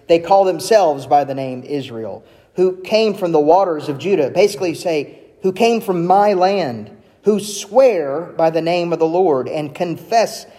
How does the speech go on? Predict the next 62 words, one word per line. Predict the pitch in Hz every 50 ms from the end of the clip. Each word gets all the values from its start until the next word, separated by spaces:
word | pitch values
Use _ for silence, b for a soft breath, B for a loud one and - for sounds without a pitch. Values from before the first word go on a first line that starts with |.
| B B B
the | -
God | - 165 160 165 165 160
of | 156 151
Israel." | 175 190 185 - - - 107 98 90 87 - - - -
And | 147 151
then | 160 165 170
look | 170 180 175 175 -
down | 170 175 175
at | 170 170
verse | 165 165 - -
two. | - 208 190 160 123 - - - -
"For | - 190 190
they | 185 190
call | 190 - - 247 262 254
themselves | 247 202 180 - - 190 170 160 147 143
after | 160 156 156 -
the | 170 160 151
holy | 147 175 175 175 156
city, | - - 220 208 185 160 175 -
and | 170 165 170
they | 185 185 175
stay | - - - - 269 311 277
themselves | 214 208 175 156 - - 175 160 151 147 143
in | 160 147
the | 147
God | 143 147 143 139
of | 139 135
Israel. | 165 180 156 147 131 127
The | 127 131
Lord | 139 151 151 139
of | 131 -
hosts | 156 185 202 196 202 -
is | 127 120
his | 123 107 117
name." | 135 139 147 131 120 113 - B B B B B
But | B 143
that | - 196 - -
middle | 156 165 190 226 226
part | 226 - 208 180 143 127 135
that | 143 135
I | 131
just | 131 147 143 - -
left | 165 151 151 -
out | 151 139 123
is | 120 117 -
the | 139
most | 127 123 120 - -
important | 117 110 - 139 123 107 123 117
thing. | 120 113 107 107 107 - - b b b b b b
They | 170 170
do | 165 175 208 202 180
all | 156 160 180 202
of | 214 202
those | 196 214 202 196 202
things, | - 208 190 165 151 135 -
but | 135 143 135
God | - 156 151 147 -
says, | - 151 135 117
"But | - 143 139 143 151
not | 147 147 160 190 214 - -
in | 175 156 147 139
truth | - - - 202 196 214 233 240 - -